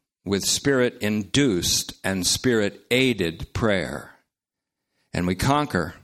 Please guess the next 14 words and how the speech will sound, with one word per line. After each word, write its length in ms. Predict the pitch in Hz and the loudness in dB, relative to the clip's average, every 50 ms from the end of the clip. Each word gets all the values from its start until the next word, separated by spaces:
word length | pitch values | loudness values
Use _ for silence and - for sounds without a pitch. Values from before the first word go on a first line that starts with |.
| _ _ | _ _
through 220 | - - 92 87 | -4 -2 -2 -2
him 240 | 87 95 92 92 87 | 0 0 -2 -2 0
who 120 | 85 95 95 | 0 0 0
loved 380 | 90 92 85 82 - - - | 0 -2 -2 -4 -6 -8 -10
us. 340 | - - - - - - - _ _ _ _ _ _ _ _ _ _ _ _ _ _ _ _ _ _ _ _ _ _ _ _ _ _ _ _ _ _ - | -10 -10 -10 -12 -12 -12 -14 _ _ _ _ _ _ _ _ _ _ _ _ _ _ _ _ _ _ _ _ _ _ _ _ _ _ _ _ _ _ -4
Through 180 | - 110 104 107 | 0 2 2 4
all 260 | 123 147 165 185 185 | 4 2 2 2 2
the 160 | 165 185 170 | 2 2 2
adversities 1000 | 156 135 151 160 160 156 - - 110 104 98 90 87 85 - - - - - - _ _ _ _ _ _ _ _ _ _ _ _ _ _ _ _ _ - | 2 2 2 2 2 2 2 0 2 0 0 0 0 0 0 -2 -2 -2 -6 -10 _ _ _ _ _ _ _ _ _ _ _ _ _ _ _ _ _ -6
that 140 | 92 85 85 | -4 -2 0
we're 140 | 107 104 | 0 -2
destined 760 | 95 - - - 143 165 165 160 - - 170 160 156 160 147 - | -2 -4 -2 -2 0 0 2 0 -2 -2 -2 -2 -2 -2 -4 -2
to 100 | 147 135 | -2 -2
be 540 | 113 113 110 95 80 73 71 76 87 92 | 0 0 0 0 0 -2 -4 -6 -8 -10